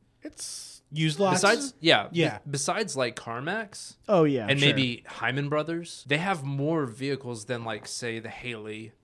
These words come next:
Speaker 1: Th-, I will
Speaker 3: or
Speaker 1: say that they, their lot isn't physically huge, so their inventory isn't that big, but they turn over very
Speaker 3: Right.
Speaker 1: quickly.
Speaker 3: There's, there is always something there that is th-, like, the, the range the price range is accommodating to everybody.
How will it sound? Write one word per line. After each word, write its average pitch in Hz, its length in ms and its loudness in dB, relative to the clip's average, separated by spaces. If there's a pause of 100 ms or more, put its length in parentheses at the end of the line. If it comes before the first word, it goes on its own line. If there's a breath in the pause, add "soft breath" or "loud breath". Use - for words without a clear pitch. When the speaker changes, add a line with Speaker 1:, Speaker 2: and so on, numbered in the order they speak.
(140)
Speaker 1:
Th-, - 160 -12
I 170 120 6
will 180 100 8
Speaker 3:
or 202 60 8
Speaker 1:
say 190 180 6
that 160 140 4
they, 147 400 6 (300)
their 143 200 2
lot 139 400 0
isn't 131 320 -6
physically 135 500 -4
huge, 127 540 -4
so 131 80 -4
their 110 160 -8
inventory 156 640 -8
isn't 170 180 -8
that 170 200 -8
big, 175 160 -2
but 147 140 -4
they 117 100 -10
turn 143 280 -6
over 107 280 -6
very 110 440 -6
Speaker 3:
Right. 131 220 8
Speaker 1:
quickly. 87 280 -10 (160)
Speaker 3:
There's, 160 420 8
there 165 220 6
is 175 120 4
always 127 520 4
something 110 500 -6
there 107 440 -6 (420)
that 113 140 0
is 110 360 -6 (220)
th-, 151 140 4
like, 160 220 0
the, 160 100 0
the 151 200 -4
range 135 840 -6 (260)
the 135 60 -6
price 214 280 0
range 113 280 -4
is 110 280 -12
accommodating 110 600 -6
to - 180 -16
everybody. 107 540 -14